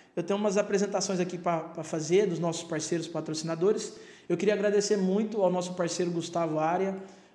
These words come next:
um grande amigo, mentor, um parceiro.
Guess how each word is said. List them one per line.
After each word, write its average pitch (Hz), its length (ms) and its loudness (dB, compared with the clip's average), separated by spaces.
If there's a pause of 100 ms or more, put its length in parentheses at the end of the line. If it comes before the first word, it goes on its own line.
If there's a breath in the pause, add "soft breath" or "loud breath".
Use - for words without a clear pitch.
(100)
um 156 60 -8
grande 185 300 2
amigo, 170 920 2
mentor, 165 800 0
um 156 280 -8
parceiro. 185 800 2